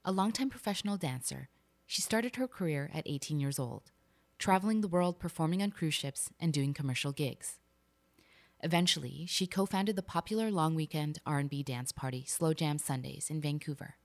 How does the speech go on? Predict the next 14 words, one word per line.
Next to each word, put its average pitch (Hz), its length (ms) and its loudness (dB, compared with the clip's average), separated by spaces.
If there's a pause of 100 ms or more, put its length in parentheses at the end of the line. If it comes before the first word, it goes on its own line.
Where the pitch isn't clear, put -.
(540)
and 165 100 -4
became 180 320 0
a 151 60 0
Pilates 185 500 0
and 196 100 0
Lagree 143 320 0
instructor. - 540 -6 (1200)
Then, 165 380 2
in 185 80 2
the 175 60 2
summer 160 260 0
of 160 80 -10
twenty 180 240 0
nineteen, 151 480 -2